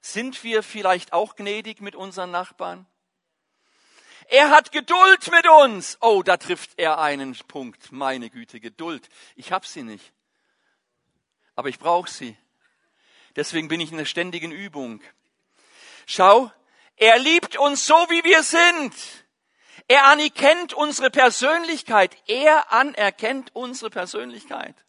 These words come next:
So wie wir sind. Er freut sich über unsere Gaben. Halleluja. Wenigstens einer.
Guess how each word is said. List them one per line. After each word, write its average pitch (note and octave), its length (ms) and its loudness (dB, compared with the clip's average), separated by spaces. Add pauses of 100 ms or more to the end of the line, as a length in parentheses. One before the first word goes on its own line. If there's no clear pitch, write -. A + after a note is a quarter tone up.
(500)
So C4 220 -8
wie B3+ 100 -10
wir B3 140 -6
sind. C4 380 -10 (460)
Er C#4 180 6
freut D4 480 6
sich D#4 300 -4
über D4+ 320 6
unsere D#4 380 0
Gaben. D#4+ 920 8 (880)
Halleluja. A#3+ 760 0 (340)
Wenigstens E3+ 440 -10
einer. E3 400 -4